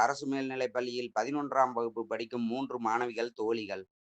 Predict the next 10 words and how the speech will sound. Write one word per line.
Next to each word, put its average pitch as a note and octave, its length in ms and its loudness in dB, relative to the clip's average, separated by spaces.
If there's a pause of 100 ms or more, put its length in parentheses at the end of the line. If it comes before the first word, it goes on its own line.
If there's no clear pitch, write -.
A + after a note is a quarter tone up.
(320)
வெவ்வேறு E3+ 400 6
கிராமத்தைச் D3+ 540 6
சேர்ந்த C#3+ 320 0
இவர்கள் B2+ 380 0
திங்கட்கிழமை C3+ 640 2
காலை B2 340 8
பள்ளிக்கு C3+ 420 2
செல்வதாக B2+ 640 4
கூறிவிட்டு B2+ 420 -2
சென்றுள்ளனர். A2 800 -2